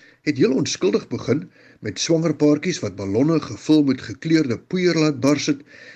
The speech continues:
die eet van pink of blou koek en so meer. Mettertyd het die partytjies egter meer uitspattig en selfs gevaarlik geword. Ernstige beserings en selfs sterftes is die afgelope paar jaar gerapporteer.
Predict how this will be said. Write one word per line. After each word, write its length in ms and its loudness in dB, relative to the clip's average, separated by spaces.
die 140 -12
eet 220 2
van 280 -4
pink 320 -4
of 200 -12
blou 240 4
koek 320 -6
en 240 0
so 240 -2
meer. 340 2
Mettertyd 480 2
het 100 6
die 80 4
partytjies 560 -2
egter 360 -2
meer 220 2
uitspattig 720 -2
en 120 -8
selfs 300 -2
gevaarlik 720 -2
geword. 460 -4
Ernstige 500 0
beserings 680 0
en 140 -4
selfs 300 -2
sterftes 640 -6
is 160 -2
die 140 -2
afgelope 420 0
paar 320 -2
jaar 300 0
gerapporteer. 760 -2